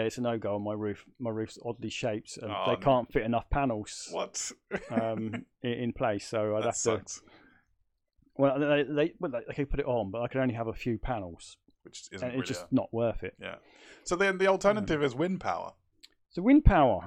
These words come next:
Speaker 1: Let's go on to wind power. So the wind turbines, they have, uh, they don't start working until your winds get up to, like, six, seven miles an hour.
Speaker 2: Yeah.
Speaker 1: Yeah.
Speaker 2: They're powered as well.
Speaker 1: And then they break them.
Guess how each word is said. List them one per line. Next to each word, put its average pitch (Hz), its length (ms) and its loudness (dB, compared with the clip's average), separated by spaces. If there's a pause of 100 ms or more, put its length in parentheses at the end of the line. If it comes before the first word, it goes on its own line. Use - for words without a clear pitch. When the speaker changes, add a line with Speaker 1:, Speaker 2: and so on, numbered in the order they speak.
Speaker 1:
Let's - 80 -4
go 175 140 0
on 175 60 0
to - 100 -6
wind 214 200 2
power. 131 420 2 (1000)
So 165 100 -2
the 180 60 6
wind 247 220 6
turbines, 127 840 0 (840)
they 147 140 2
have, 147 240 4 (160)
uh, 143 360 2 (100)
they 156 80 -4
don't 202 160 -2
start 175 260 -2
working 147 380 2
until 123 240 -4
your 117 120 -2
winds 113 280 -2
get 117 100 -6
up 104 120 -6
to, 113 100 -8
like, 104 280 -4
six, - 300 -10
seven 98 240 -2
miles 92 240 -8
an 101 60 -8
hour. 87 360 -10 (300)
Speaker 2:
Yeah. - 160 -14 (240)
Speaker 1:
Yeah. 143 380 0
Speaker 2:
They're 98 80 -6
powered 113 340 6
as 95 80 -2
well. 92 300 -4 (320)
Speaker 1:
And 196 120 0
then 175 640 0 (760)
they 156 100 4
break 165 480 2
them. 117 260 -4